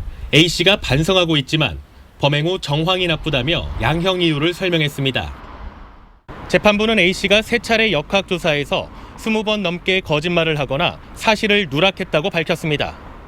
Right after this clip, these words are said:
또 A씨의 거짓 진술로 인해 접촉자에 대한 자가격리 조치가 제대로 이루어지지 않으면서 사회 경제적으로 큰 손실을 불렀다고 판단했습니다.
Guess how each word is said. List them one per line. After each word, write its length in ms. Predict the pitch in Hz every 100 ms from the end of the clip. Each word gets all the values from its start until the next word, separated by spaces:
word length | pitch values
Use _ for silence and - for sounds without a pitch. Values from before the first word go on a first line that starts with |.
| - - _ _ _ - - _ _ _ _ _ _ -
또 160 | 196 175
A씨의 480 | 170 190 - 196
거짓 400 | 208 139 147 196
진술로 440 | 165 180 170 175 156
인해 380 | 143 151 85 - _ _
접촉자에 640 | - 143 - 180 - 180
대한 340 | 170 165 180 190
자가격리 640 | - 147 175 170 170 170
조치가 540 | 160 147 - 131 160
제대로 480 | 175 143 135 156 175
이루어지지 480 | 143 160 175 165 156
않으면서 600 | 139 131 107 107 127 73 - - - -
사회 420 | - 202 196 202
경제적으로 800 | 202 156 160 165 147 127 175 78
큰 240 | - 208 208
손실을 500 | 214 220 220 202 202
불렀다고 480 | - 165 156 127 165
판단했습니다. 880 | - 175 151 135 131 131 95 73